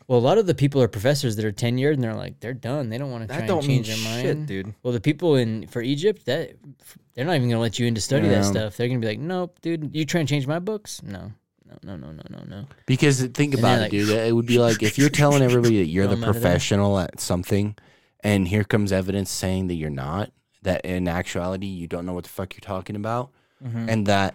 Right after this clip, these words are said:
Speaker 3: everything you've been telling everybody, you've been hiding it,
Speaker 2: Yeah.
Speaker 3: essentially. Like, you lose all credibility. And you lose all funding that you've ever had. You lose your job.
Speaker 2: Not if you're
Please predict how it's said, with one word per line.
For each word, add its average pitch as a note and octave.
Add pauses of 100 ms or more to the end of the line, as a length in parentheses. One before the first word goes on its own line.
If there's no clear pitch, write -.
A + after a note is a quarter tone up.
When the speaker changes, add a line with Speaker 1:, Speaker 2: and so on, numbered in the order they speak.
(120)
Speaker 3:
everything G#2+
you've F#2+
been F#2+
telling F#2+
everybody, F#2+
you've F#2+
been E2+
hiding F2
it, A#2+
Speaker 2:
Yeah. -
Speaker 3:
essentially. C3+ (480)
Like, F#2+ (300)
you A2
lose A2
all G2+
credibility. G2+ (1160)
And G#2+
you G2+
lose G2+
all G2
funding G#2
that E2
you've F2
ever F2+
had. F#2+
You E2+
lose F2
your E2
job. F2
Speaker 2:
Not F3+
if E3+
you're C3+